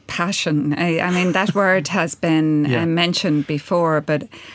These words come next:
Speaker 1: I, I came from industry, and the reason I moved, uh, you,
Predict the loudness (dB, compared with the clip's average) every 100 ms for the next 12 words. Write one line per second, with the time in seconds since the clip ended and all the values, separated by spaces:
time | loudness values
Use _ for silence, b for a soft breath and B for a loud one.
0 | B B 0 0 -2 -4 -2 -2 -2 -2
1 | 0 0 0 2 2 0 0 0 0 2
2 | 0 0 0 0 0 0 2 0 0 -2
3 | -4 -6 -4 -2 -4 -4 -8